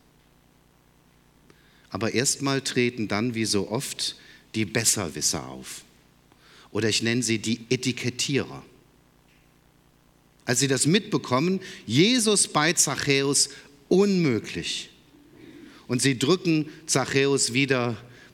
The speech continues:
diesen Aufkleber auf, wie sie das so oft machen, dieser Betrüger, dieser Schweinehund,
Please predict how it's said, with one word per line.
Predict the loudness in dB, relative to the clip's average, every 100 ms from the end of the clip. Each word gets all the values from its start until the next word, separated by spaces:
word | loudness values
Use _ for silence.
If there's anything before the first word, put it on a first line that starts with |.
| -2
diesen | 0 2 2 -2 -2
Aufkleber | 0 0 -2 -2 0 0 -2
auf, | -2 -2 -4
wie | -4
sie | -2
das | -2 -2
so | -2 -4
oft | -8 -6
machen, | -4 -4 -6 -8 -6
dieser | -6 -2 -2 -2
Betrüger, | -6 -10 -10 -8 -8 -8 -6
dieser | -6 -4 -4 -6 -12 -20 -6
Schweinehund, | -2 0 0 -2 0 -2 -2 -6 -10 -12 -14